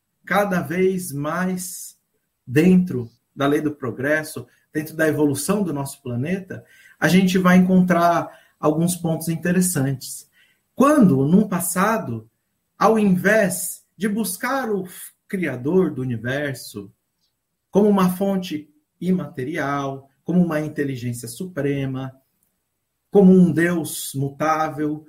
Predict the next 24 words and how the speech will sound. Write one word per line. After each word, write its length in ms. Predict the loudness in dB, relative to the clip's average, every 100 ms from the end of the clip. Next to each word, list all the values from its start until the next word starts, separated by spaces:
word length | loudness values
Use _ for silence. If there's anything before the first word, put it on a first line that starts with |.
| _ _
como 260 | 0 2 2
um 80 |
Deus 520 | 4 4 4 0 -4 -6
que 140 | -8
coloca 720 | -6 -4 -4 -4 -4 -4 -6 -14 _
preferências, 880 | -4 -2 0 2 2 0 -4 -6 -4
a 80 | -6
povos. 760 | -8 -4 -2 -4 -8 -14 -18 -20 _
Isso 400 | -2 -2 -4 -10 -4
tudo 440 | 0 2 0 -4 -8 _
ainda 300 | 0 2 2
tá 180 | 2 4
muito 320 | 4 4 2
ligado, 540 | -2 0 2 2 2 0
a 120 | -2
conex-, 680 | -2 0 0 -2 -6 -8 -10 0
muito 260 | 0 0
conectado 880 | -4 -4 -4 -10 -2 0 0 -4 -8 -10 -20 _
a 100 | -2
uma 240 | 0 2 0
ideia 560 | 0 2 2 0 -4 -10 _ -12
de 420 | -6 -4 -6 -12 _ _ _ _ _ _ _ -2
adorar 640 | 0 4 4 4 4 2
aquilo 800 | 2 -2 -6 2 4 4 2 -6